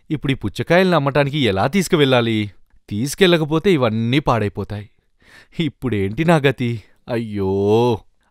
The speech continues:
అని బండి కోసం వాళ్ళని వీళ్ళని అడగసాగాడు. కాని ఎవ్వరూ ఇవ్వరు. ఎవరూ సాయం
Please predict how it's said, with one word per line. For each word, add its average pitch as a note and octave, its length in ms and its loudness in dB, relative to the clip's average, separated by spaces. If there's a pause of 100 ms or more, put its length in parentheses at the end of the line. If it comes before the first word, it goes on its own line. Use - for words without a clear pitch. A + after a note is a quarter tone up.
(120)
అని D3 360 0 (300)
బండి D3 280 2
కోసం E3+ 500 2
వాళ్ళని B2+ 540 4
వీళ్ళని A#2 540 -2
అడగసాగాడు. F2 640 -2 (640)
కాని D3 240 4
ఎవ్వరూ G#2+ 460 -2
ఇవ్వరు. G#2+ 320 -4 (540)
ఎవరూ D#3 300 6
సాయం D3 360 2